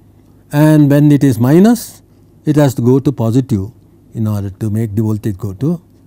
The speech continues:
zero at the input of the op amp, so, or the comparator. That is the inverting Schmitt trigger characteristic simulated. You can see it.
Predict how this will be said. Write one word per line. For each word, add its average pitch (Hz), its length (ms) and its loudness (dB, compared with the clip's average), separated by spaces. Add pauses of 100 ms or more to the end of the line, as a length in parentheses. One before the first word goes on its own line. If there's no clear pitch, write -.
(160)
zero 98 500 -6 (140)
at 95 180 -8
the 165 220 0 (560)
input - 340 -6 (480)
of 101 140 -10
the 123 80 -2
op 107 200 -6
amp, 87 140 -14 (1700)
so, - 240 -10
or 107 160 -4
the 107 100 -6
comparator. 92 560 -12 (2250)
That 180 300 0
is 120 260 0
the 143 220 0
inverting 135 720 0 (240)
Schmitt - 340 -4
trigger 135 360 0 (1000)
characteristic 117 600 -4
simulated. 135 540 -2
You - 1200 -20
can 107 180 -6
see 123 280 -4
it. - 220 -10